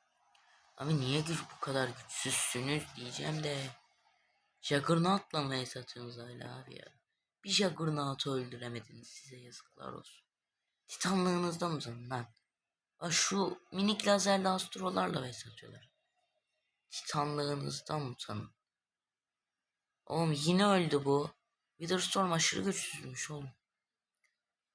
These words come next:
Ya bir zahmet öldürseniz mi artık?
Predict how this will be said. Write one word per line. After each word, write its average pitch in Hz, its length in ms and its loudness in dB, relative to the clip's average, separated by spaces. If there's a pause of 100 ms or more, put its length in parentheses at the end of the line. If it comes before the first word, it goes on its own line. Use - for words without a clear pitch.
(400)
Ya 127 180 -6
bir 143 120 -2
zahmet 143 560 2
öldürseniz 131 680 -6
mi - 60 -18
artık? - 300 -20